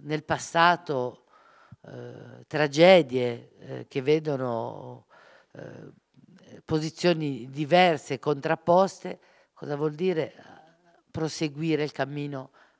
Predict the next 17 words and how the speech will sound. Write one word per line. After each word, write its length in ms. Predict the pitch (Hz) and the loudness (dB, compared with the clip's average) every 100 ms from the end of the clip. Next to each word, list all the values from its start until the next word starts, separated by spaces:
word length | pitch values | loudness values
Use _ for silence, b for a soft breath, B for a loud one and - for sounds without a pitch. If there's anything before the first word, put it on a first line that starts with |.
| b b _ | b b _
con 220 | - 143 | -8 -6
una 220 | 143 139 | -6 -6
pagina 440 | 131 139 131 131 131 | -2 -2 -2 -10 -10
nuova? 540 | 131 123 123 120 127 - b b b _ _ | -10 -10 -10 -10 -16 -18 b b b _ _
Vuol 180 | 131 131 | -10 -6
dire 260 | 143 147 | -4 0
anche 300 | 139 151 170 | 0 0 -4
appunto 540 | 180 - 127 131 143 170 | -10 -10 -10 -10 -6 -8
che 200 | - 120 | -6 -8
le 120 | 123 | -8
memorie 420 | 127 127 131 127 | -8 -4 -4 -4
vanno 260 | 120 123 120 | -4 -6 -8
riconciliate, 840 | 117 - 120 - 117 117 135 123 | -12 -12 -12 -14 -10 -6 -6 -10
che 140 | - 123 | -16 -12
forse 380 | 127 127 - | -8 -8 -10
bisogna 420 | 117 113 110 117 117 | -12 -8 -8 -4 -6
anche, 320 | 113 117 | -6 -12